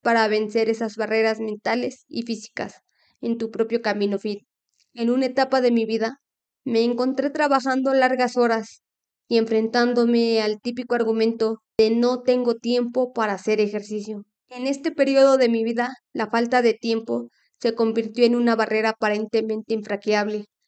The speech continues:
para mantener un estilo de vida fit. La idea de incorporar el ejercicio en mi día a día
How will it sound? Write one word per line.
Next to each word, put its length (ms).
para 220
mantener 520
un 140
estilo 400
de 100
vida 280
fit. 200
La 180
idea 500
de 80
incorporar 580
el 160
ejercicio 480
en 60
mi 80
día 200
a 40
día 320